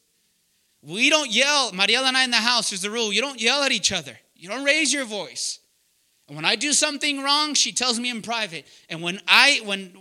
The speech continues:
vice versa, "Hey, let's talk about it in private." We have to be on the same page. Amen. But there's so many wives out there, not in this room, not in this church, but so many wives that do this, that they're just constantly belittling their husband.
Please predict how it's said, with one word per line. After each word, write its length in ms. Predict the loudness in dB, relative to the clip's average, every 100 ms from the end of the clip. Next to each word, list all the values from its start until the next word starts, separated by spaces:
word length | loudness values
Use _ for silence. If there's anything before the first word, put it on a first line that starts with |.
| -2
vice 300 | 2 4 2
versa, 360 | 2 2 2
"Hey, 240 | 2 0 0
let's 220 | -2 -2
talk 160 | -6
about 200 | -10 -12
it 60 | -10
in 140 | -10
private." 400 | -10 -10 -8 -12 -16 -14
We 200 | -6 -4
have 360 | 0 2 2 0
to 100 | -8
be 320 | -2 0 2
on 140 | 0 -4
the 80 | -4
same 340 | -2 -2 -4
page. 580 | -6 -6 -6 -12 -14 -16 _
Amen. 120 | _ -20 -20 _ _ -8
But 80 |
there's 160 | -2 2
so 260 | 2 0 0
many 220 | 0 0
wives 420 | 2 2 2 2
out 220 | 2 0
there, 200 | -6 -8
not 200 | -6 -4
in 120 | -4 -2
this 240 | 0 0
room, 360 | -2 -6 -8 -14 _ -8
not 180 | -2 -2
in 100 | 0
this 180 | 0
church, 520 | 2 0 0 -4 -8 -10 _ _ _ _ _ _ -6
but 80 |
so 200 | -2 0
many 200 | 0 0
wives 380 | 2 2 0 0
that 140 | -6 -10
do 160 | -8
this, 460 | -6 -6 -6 -10 -12 _
that 100 | _
they're 80 | -14
just 280 | -4 -4 -4
constantly 640 | -4 -2 -2 -4 -4 -6
belittling 640 | -6 -6 -4 -4 -4 -6
their 140 | -8 -6
husband. 460 | -6 -8 -12 -20